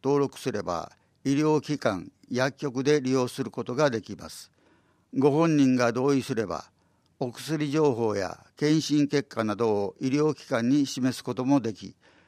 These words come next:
高額な医療費が発生した場合でも、事前の申請や高額な立て替え払いをせずに、高額医療費制度が適用され、一定額以上の支払いがその場で不要になります。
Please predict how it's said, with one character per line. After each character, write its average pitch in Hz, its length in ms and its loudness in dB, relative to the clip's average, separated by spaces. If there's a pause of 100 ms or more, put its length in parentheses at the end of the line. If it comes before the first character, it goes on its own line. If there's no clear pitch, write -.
(360)
高 151 300 2
額 147 240 2
な 131 180 2
医 120 60 -6
療 143 260 2
費 117 140 -4
が 110 160 0
発 120 220 -6
生 143 220 0
し - 100 -6
た 113 120 2
場 120 220 4
合 107 80 0
で 98 160 -6
も、 87 200 -10 (400)
事 120 220 -6
前 160 140 4
の 151 260 4
申 139 280 2
請 131 240 -2
や 95 320 -2
高 151 220 -2
額 135 260 0
な 123 160 2
立 120 180 -4
て 139 100 -6
替 135 180 2
え 135 40 2
払 120 340 2
い 110 60 -6
を 131 100 -4
せ 123 160 -6
ず 104 180 -8
に、 85 200 -14 (460)
高 156 260 4
額 147 320 2
医 147 80 0
療 147 280 2
費 139 160 -2
制 139 280 0
度 107 100 -4
が 117 240 2
適 - 260 -10
用 120 180 -2
さ 113 120 -6
れ、 85 200 -6 (420)
一 147 120 0
定 160 380 -2
額 147 380 0
以 139 60 -2
上 127 200 0
の 123 160 0
支 - 140 -6
払 113 300 0
い 95 40 -6
が 113 280 0
そ 156 140 -4
の 143 140 2
場 131 140 0
で 117 240 -2
不 123 140 -6
要 131 200 0
に 123 140 0
な 120 100 -2
り 92 140 -6
ま 80 120 -10
す。 - 220 -18